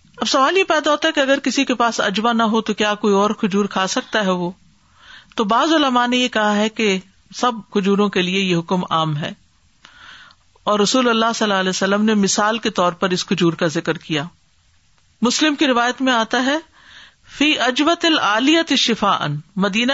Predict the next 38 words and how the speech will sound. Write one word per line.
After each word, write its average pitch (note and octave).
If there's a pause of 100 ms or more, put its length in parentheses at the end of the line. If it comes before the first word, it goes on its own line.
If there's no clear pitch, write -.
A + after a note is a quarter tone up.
کے C#4+
بالائی G#3
حصے D4+
کی C4
اجوا G#3
میں G#3
شفا E3
ہے۔ E3 (880)
اور G#3+
احمد D4
کی C#4
روایت A#3+
میں D4+ (800)
مقام A#3+
عالیہ C4+
کی E4
کھجوروں A#3
میں A#3
شفا G3+
ہے، C#4+
یا B3
فرمایا A3
صبح C#4+
سویرے A#3+
نہار G#3+
منہ A#3+
کھانے F#3
میں F#3
شفا E3
ہے۔ C#3+ (1300)
تو B3+
بہرحال D#4+
بعض B3+
علماء B3+
یہ C4
کہتے A#3
ہیں B3
کہ A3